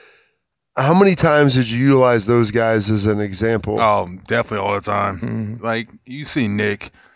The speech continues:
Speaker 2: you know, you see what he does, and you see
Speaker 1: I did,
Speaker 2: Chase.
Speaker 1: 'cause I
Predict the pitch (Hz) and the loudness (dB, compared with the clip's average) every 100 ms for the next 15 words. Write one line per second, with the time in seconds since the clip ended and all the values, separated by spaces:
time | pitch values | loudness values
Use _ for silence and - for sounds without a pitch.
0 | - 120 110 104 104 - 117 104 104 95 | -6 -2 0 -2 -6 -6 -4 -4 -6 -4
1 | 98 101 92 95 92 98 - 117 104 131 | -4 -4 -6 -8 -6 -8 -6 -4 -2 2
2 | 135 120 107 - 143 135 131 | 4 2 -2 -2 2 4 2